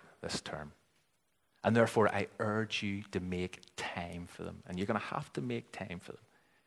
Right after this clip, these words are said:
for those six reasons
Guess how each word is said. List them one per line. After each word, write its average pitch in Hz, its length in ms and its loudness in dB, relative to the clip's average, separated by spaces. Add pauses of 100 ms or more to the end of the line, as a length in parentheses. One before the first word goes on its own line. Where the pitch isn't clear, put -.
(1400)
for 107 100 2
those 101 240 4
six - 460 4
reasons 87 640 0